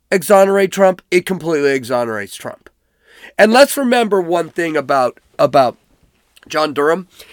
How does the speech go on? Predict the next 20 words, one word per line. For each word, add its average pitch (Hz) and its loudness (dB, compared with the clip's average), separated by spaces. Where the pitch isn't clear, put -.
Yeah, 165 2
he's 208 -6
nonpartisan. 156 -2
He 240 -2
has 202 0
been 190 0
hired 175 0
to 147 -16
do 160 -4
investigations 143 -4
not 170 2
only 156 -2
by 127 -2
de-, 156 0
Republicans, 143 -2
but - -6
also 156 -2
Democrats. 113 -8
So 190 2
this 170 2